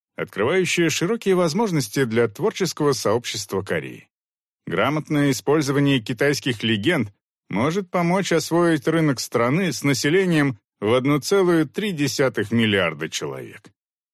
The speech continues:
Эта книга является продолжением мифов и легенд Кореи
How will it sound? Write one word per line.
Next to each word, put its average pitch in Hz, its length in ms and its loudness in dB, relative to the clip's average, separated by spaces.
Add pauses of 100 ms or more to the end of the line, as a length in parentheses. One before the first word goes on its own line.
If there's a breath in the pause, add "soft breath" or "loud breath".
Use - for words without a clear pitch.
(580)
Эта 131 300 0
книга 147 400 0
является 135 760 0
продолжением 123 880 0
мифов 107 540 -2
и 127 100 0
легенд 123 420 0
Кореи 82 520 -2